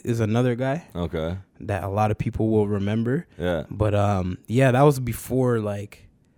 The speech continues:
Speaker 1: hip life. So hip life was when high life got more infused with hip hop.
Speaker 2: Okay.
Speaker 1: Hip life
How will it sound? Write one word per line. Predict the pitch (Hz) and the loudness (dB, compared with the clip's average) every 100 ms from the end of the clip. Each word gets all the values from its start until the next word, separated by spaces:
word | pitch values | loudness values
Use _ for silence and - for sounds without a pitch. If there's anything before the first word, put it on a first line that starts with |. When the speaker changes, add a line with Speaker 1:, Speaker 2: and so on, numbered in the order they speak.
| _ _ _ _ | _ _ _ _
Speaker 1:
hip | - - 143 135 | -10 2 2 4
life. | 110 95 - - | 0 -2 -8 -16
So | - - 107 - - - | -6 -2 -2 -2 -12 -10
hip | - 151 147 | -2 0 0
life | 143 160 - - _ _ _ _ _ _ _ _ | 0 0 -4 -18 _ _ _ _ _ _ _ _
was | 104 104 | -4 -2
when | 107 113 113 104 | 0 0 0 -2
high | - 117 | 0 2
life | 120 117 110 | 2 0 -2
got | 117 104 | -4 -2
more | 107 113 | -2 0
infused | 107 95 117 113 101 | -2 -4 -4 -4 -2
with | 98 | -6
hip | - 139 - | 0 0 0
hop. | - - - _ - | -6 -10 -20 _ -4
Speaker 2:
Okay. | 87 87 82 80 95 - _ | -2 0 -2 -2 -6 -14 _
Speaker 1:
Hip | - 147 147 | 2 4 4
life | 131 135 180 - | 4 4 4 0